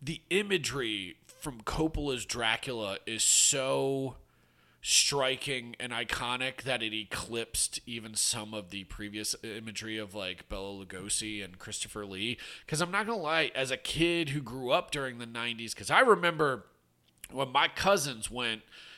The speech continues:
who are a couple years older than me from Pittsburgh, went and saw this movie in the theater, and those girls came back and they're like,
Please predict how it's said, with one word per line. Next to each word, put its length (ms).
who 80
are 60
a 40
couple 260
years 220
older 320
than 260
me 300
from 200
Pittsburgh, 500
went 280
and 140
saw 220
this 200
movie 320
in 80
the 60
theater, 360
and 380
those 220
girls 300
came 180
back 200
and 80
they're 80
like, 140